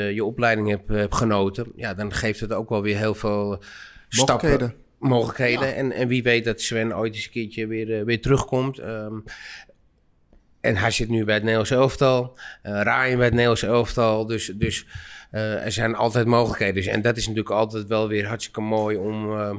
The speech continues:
Speaker 1: om te zien.
Speaker 2: Maar ik, ik weet zeker dat die jongens die jij nu traint niet luisteren naar onze podcast. Dus ik vind wel dat we even een naam kunnen krijgen met een speler die we in de gaten moeten houden. En daarna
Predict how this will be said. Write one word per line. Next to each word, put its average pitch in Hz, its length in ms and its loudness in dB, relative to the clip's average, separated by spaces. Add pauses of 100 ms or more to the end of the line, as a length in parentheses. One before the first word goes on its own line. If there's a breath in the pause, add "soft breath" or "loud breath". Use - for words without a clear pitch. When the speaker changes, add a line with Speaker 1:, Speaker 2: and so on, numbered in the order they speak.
(100)
Speaker 1:
om 110 160 -6
te - 80 -6
zien. 98 340 -4
Speaker 2:
Maar 123 300 -2
ik, - 120 -6
ik 135 120 -4
weet 147 160 4
zeker 165 220 4
dat 151 100 4
die 143 80 0
jongens 143 260 0
die 143 100 -2
jij 139 160 2
nu 139 140 0
traint 135 220 0
niet 139 140 0
luisteren 131 340 0
naar 120 140 -4
onze 113 100 -8
podcast. 170 520 -4
Dus - 160 -6
ik 131 120 -10
vind 127 240 -2
wel 117 200 2
dat 131 160 0
we 139 120 2
even 143 240 2
een 135 100 0
naam 151 280 2
kunnen 143 220 2
krijgen 147 540 2
met 147 180 2
een 151 80 -4
speler 165 420 4
die 160 140 4
we 180 120 4
in 185 80 2
de 180 60 2
gaten 180 340 2
moeten 117 200 0
houden. 80 340 -6 (280 loud breath)
En 139 140 0
daarna 139 580 4